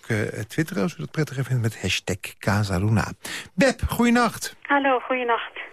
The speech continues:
Speaker 1: Beb, jij kent Koerdistan heel goed.
Speaker 2: Nee, nee, dat is, eh, dat was toen ook nog helemaal niet duidelijk voor mij... dat er zoiets bestond als Koerdistan en het verschil tussen de Koerden en de Turken. Wij kwamen terecht in Iskenderun.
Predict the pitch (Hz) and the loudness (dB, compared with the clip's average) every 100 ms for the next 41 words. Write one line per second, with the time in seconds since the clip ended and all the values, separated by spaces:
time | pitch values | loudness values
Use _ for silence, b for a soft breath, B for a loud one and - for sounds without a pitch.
0 | - - 233 - 143 - 233 247 311 330 | -6 0 2 2 0 2 0 2 2 4
1 | 254 - 190 135 123 - 101 - - - | 4 2 2 2 0 -2 -2 -4 -4 2
2 | 269 294 311 320 285 302 294 330 320 262 | 4 6 4 2 0 2 4 4 4 0
3 | 214 240 240 - - - - 233 247 269 | 0 -2 -2 -8 -2 0 2 2 2 -2
4 | - 277 262 254 254 240 - 247 240 240 | 0 0 2 2 0 -2 0 -2 0 -2
5 | 233 233 240 254 220 - 214 208 202 196 | 0 2 2 2 0 -2 0 2 0 -2
6 | - 220 214 - - - 262 254 - - | -2 -2 -2 -6 -6 0 0 -2 -8 -6
7 | - 208 202 185 - 202 202 190 190 B | 0 0 -2 -6 -4 -4 -4 -8 -8 B
8 | B B B - - - 226 - 247 240 | B B B -4 -2 0 0 4 4 4
9 | - 208 - 196 - 214 208 196 196 - | 0 -4 -4 -6 -2 0 2 0 -2 2
10 | 220 214 220 214 226 226 220 226 226 214 | 2 4 2 2 0 0 2 2 2 0
11 | 233 226 - - 247 226 214 226 320 | -4 -2 -2 0 0 2 2 4 4